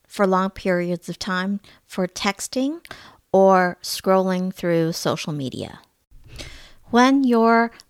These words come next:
leaning forward and looking at a computer screen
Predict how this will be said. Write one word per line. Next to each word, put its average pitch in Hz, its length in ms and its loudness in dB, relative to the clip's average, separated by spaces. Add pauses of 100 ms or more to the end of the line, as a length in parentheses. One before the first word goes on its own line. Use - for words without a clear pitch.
leaning 254 400 0
forward 196 720 -4 (260)
and 196 180 -4
looking 208 420 -4
at 196 320 -4
a 185 80 -4
computer 254 600 -4
screen 160 640 -8